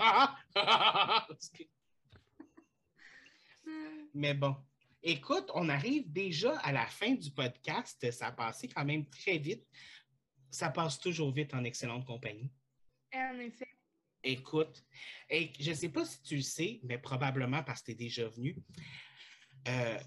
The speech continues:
Speaker 1: j'aime toujours finir mes podcasts avec un conseil slash recommandation de la semaine. Est-ce que t'as un conseil slash recommandation de la semaine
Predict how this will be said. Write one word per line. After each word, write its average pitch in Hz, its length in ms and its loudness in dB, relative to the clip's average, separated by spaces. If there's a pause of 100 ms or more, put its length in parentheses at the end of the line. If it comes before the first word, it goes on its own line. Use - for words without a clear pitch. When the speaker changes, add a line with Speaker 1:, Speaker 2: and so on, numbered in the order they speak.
(160)
Speaker 1:
j'aime 175 280 2
toujours 247 320 0
finir 180 300 0
mes 147 120 0
podcasts 143 600 -4
avec 117 260 -6
un 113 120 -4
conseil 143 560 -2
slash 139 380 -2
recommandation 123 760 -4
de 139 80 -4
la 107 140 -6
semaine. 123 520 -4 (460)
Est-ce 156 180 -4
que 311 100 0
t'as 226 240 0
un 135 160 2
conseil 180 520 -2
slash 170 400 2
recommandation 156 760 -2
de 151 60 -2
la 123 120 -2
semaine 143 440 2